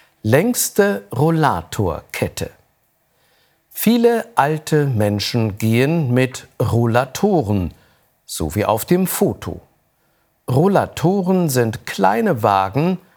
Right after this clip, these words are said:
an denen man sich festhalten kann. Rollatoren geben Sicherheit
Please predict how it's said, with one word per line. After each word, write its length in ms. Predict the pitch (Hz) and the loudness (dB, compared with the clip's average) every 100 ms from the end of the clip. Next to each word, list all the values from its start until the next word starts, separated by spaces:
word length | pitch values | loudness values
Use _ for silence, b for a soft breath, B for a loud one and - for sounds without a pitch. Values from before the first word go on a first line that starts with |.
| b b | b b
an 240 | 107 101 | -2 0
denen 480 | 135 160 175 170 151 - | 0 0 0 -2 -4 -2
man 220 | 123 131 | -2 0
sich 200 | 170 - | -2 -2
festhalten 800 | - 135 - - 90 - 80 80 | -2 -2 -4 -6 -6 -8 -12 -8
kann. 240 | - - - _ _ _ _ _ _ _ _ _ _ _ | -8 -8 -14 _ _ _ _ _ _ _ _ _ _ _
Rollatoren 960 | 127 180 147 98 - 147 165 160 160 143 | 0 2 2 0 -2 0 0 0 0 0
geben 420 | 123 117 104 92 | -2 0 0 -2
Sicherheit 920 | 87 131 156 123 90 87 87 85 - | 0 0 2 0 0 -2 -2 -4 -14